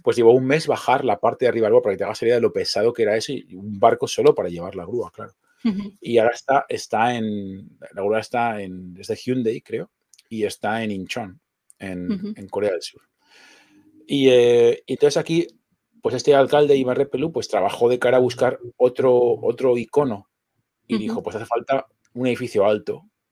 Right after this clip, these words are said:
Speaker 1: que sea diez metros más alto que la grúa". Entonces, hablando con Calatrava, se les ocurrió hacer un edificio que gira sobre sí mismo
Speaker 2: Ujú.
Speaker 1: y que mide ciento sesenta metros y tiene sesenta plantas.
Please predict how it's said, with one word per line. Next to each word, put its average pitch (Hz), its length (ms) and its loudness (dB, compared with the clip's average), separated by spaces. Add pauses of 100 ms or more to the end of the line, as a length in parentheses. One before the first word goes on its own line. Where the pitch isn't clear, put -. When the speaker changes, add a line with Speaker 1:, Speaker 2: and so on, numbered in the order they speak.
(100)
Speaker 1:
que 104 100 -6
sea - 440 0
diez 107 280 -4
metros 117 240 -4
más 117 160 -6
alto 117 220 -2
que 113 80 -4
la 82 100 -6
grúa". 80 240 -14 (520)
Entonces, 107 480 0 (580)
hablando 110 320 0
con 143 160 2
Calatrava, 160 560 2
se - 140 -10
les 98 120 -6
ocurrió 117 540 2
hacer 120 220 0
un 127 80 0
edificio 131 260 -2
que 101 140 0
gira 127 260 -2
sobre 92 220 -6
sí 104 100 -6
mismo 135 360 -8 (540)
Speaker 2:
Ujú. 220 300 -6 (1400)
Speaker 1:
y 131 180 0
que 131 100 2
mide 127 160 2
ciento 139 220 -2
sesenta 113 300 -4
metros 92 480 -10 (1040)
y 110 200 -2
tiene 113 180 -2
sesenta 101 320 -6
plantas. 80 540 -14